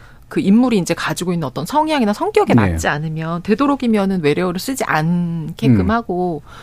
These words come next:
Speaker 1: 그리고, 어, 그것이 소설을 읽는 즐거움이고 의미이기 때문에 이제 그렇게 하려고
Speaker 2: 예.
Speaker 1: 많이 애쓰는데, 어, 젊은 분들이 의외로 대체되는 단어 내지는 그 감정을, 그러니까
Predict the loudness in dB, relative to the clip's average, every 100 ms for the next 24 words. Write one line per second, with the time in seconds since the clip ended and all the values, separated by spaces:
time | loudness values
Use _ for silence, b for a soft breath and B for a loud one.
0 | B -8 -4 0 0 0 -6 B B -8
1 | -4 -4 0 4 4 4 2 2 2 2
2 | 0 0 0 4 4 4 2 2 4 4
3 | 4 -2 -4 -6 -6 -4 -2 2 4 6
4 | 4 0 -4 -4 -2 0 0 0 -2 B
5 | B B B -2 0 2 0 -2 2 4
6 | 4 4 2 2 -2 -2 2 4 4 4
7 | 0 0 0 2 2 0 -2 -2 0 -2
8 | -4 -4 0 0 -4 -6 -8 -4 -2 -2
9 | -2 0 0 0